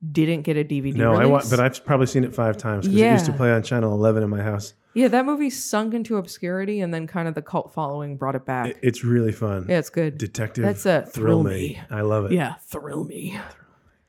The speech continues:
Speaker 2: It's a really neat movie. It's a good take on the creepy crawlies and zombies.
Speaker 1: Yeah.
Speaker 2: If my, if I recall correctly.
Speaker 1: Yes, no, it is. It is
Speaker 2: Yeah.
Speaker 1: like a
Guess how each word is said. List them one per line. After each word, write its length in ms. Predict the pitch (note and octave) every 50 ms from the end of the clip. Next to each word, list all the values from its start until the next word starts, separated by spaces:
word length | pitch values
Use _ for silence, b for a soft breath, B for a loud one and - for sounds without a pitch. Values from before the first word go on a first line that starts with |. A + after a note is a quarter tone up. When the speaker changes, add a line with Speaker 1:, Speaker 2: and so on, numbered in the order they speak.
| B B B B B B B B
Speaker 2:
It's 160 | C#3 C3 -
a 60 | D3+
really 220 | D3+ D3+ D3+ C#3+ C3+
neat 180 | C3 C3 C3
movie. 300 | B2+ A#2+ A#2 A2 A2 A2 A2
It's 120 | G#2+ -
a 60 | C3
good 200 | A2+ C3 C3+ B2+
take 280 | - C#3 C3 B2 A#2+ -
on 160 | A#2 A2 G#2+
the 160 | G#2+ G#2 G2+
creepy 320 | - - - A#2+ A2 A2 G2
crawlies 500 | - A#2+ A2 G#2+ G#2 G#2 G#2 G#2 G2 A#2
and 180 | A2+ A#2 A#2 A2+
zombies. 520 | G#2+ G#2+ G#2 G#2+ G2+ G2+ G2+ G2 F#2 - - _
Speaker 1:
Yeah. 220 | G3+ G3+ G3 F3 D#3 D#3+
Speaker 2:
If 120 | A2+ G#2
my, 140 | G#2+ G#2+ A#2
if 160 | A#2 G2+ -
I 60 | A2+
recall 400 | G#2 G2+ G2+ F#2+ - - - G2
correctly. 500 | - - - G2+ G2 - - G#2+ G2+ - _ _ _ _ _ _ _ _ _ _ _ _
Speaker 1:
Yes, 240 | A#3 A3 F3+ - -
no, 180 | G3+ G#3 F#3+
it 100 | F#3 F3+
is. 180 | F#3 F3 D#3 F3
It 180 | - - F3+ E3+
is 140 | F3 E3+ D#3+
Speaker 2:
Yeah. 40 | -
Speaker 1:
like 220 | F3+ E3+ D#3+ -
a 280 | E3+ D#3+ D#3+ D#3+ D3